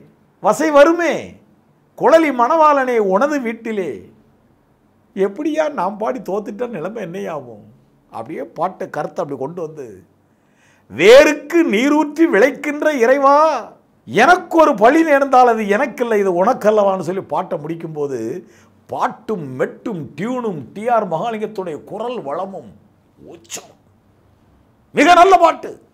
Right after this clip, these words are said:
ஆனா நமக்கு இந்த பாட்டு, அந்த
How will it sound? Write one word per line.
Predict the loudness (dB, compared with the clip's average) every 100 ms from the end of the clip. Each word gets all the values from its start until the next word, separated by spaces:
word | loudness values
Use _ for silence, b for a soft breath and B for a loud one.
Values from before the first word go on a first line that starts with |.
| _ _ _ _ _ _ _ -2
ஆனா | 4 6
நமக்கு | 6 4 0
இந்த | 0 2
பாட்டு, | 4 2 2 0 -2 B B
அந்த | -4 2